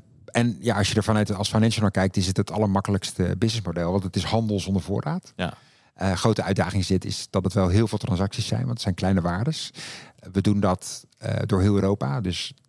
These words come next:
Speaker 1: tax-wise zitten er wat uitdagingen. En uiteindelijk is het een algoritme. Dus vandaag zijn we hier in Delft. Als je het morgen nodig hebt, dan maken we het in Breda en komt het met post N L.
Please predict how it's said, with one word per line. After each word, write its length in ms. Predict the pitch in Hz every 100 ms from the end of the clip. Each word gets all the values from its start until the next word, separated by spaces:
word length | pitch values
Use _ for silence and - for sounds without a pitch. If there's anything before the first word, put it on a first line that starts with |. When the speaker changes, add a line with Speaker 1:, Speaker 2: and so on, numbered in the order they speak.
| - - -
Speaker 1:
tax-wise 360 | 110 - 95 101
zitten 200 | 113 110
er 60 | 107
wat 60 |
uitdagingen. 640 | 107 107 104 95 - 98 101 - - - - -
En 100 | 117
uiteindelijk 300 | 113 110 107
is 80 | -
het 80 |
een 60 | 104
algoritme. 520 | 95 104 98 - 85
Dus 360 | 101 92 - -
vandaag 280 | - 113 101
zijn 180 | 110 101
we 60 |
hier 100 | 95
in 80 | 92
Delft. 420 | 107 101 90 - -
Als 120 | 101
je 60 | 101
het 80 |
morgen 260 | 107 113 104
nodig 300 | 98 98 -
hebt, 340 | 92 - - - -
dan 120 | 98
maken 180 | 101 101
we 60 | 101
het 80 | 101
in 80 |
Breda 340 | 90 98 101 101
en 100 | 101
komt 160 | 104
het 80 | -
met 100 | 98
post 240 | - - 107
N 60 |
L. 240 | 110 180